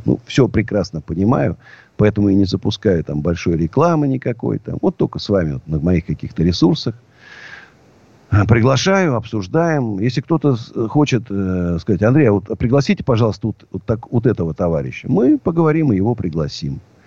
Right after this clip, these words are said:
Кстати, в моём Инстаграме идёт до сих пор голосование и на всех моих ресурсах. Какое название движению придумать? Это что же, знаете, как корабль назовёшь, так он и поплывёт. Назовёшь «Титаником».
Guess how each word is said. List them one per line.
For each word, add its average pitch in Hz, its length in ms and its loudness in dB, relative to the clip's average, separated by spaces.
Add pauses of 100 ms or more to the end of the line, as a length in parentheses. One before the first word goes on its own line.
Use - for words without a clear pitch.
(300)
Кстати, 175 380 2
в 107 180 2
моём 127 380 2
Инстаграме 123 580 2
идёт 95 220 0
до 90 80 -2
сих - 140 -10
пор 80 180 -8
голосование 117 720 2
и 85 80 -2
на 82 140 -2
всех - 220 -10
моих 78 200 -4
ресурсах. 92 580 -2
Какое 143 380 2
название 117 520 2
движению 87 540 0
придумать? 73 500 -8
Это - 120 -14
что - 240 0
же, 123 100 4
знаете, 123 260 0
как 92 200 -6
корабль 113 380 2
назовёшь, 139 520 0 (580)
так 156 220 2
он 131 140 0
и 113 40 -4
поплывёт. 107 600 -4
Назовёшь 151 420 2
«Титаником». 98 720 -2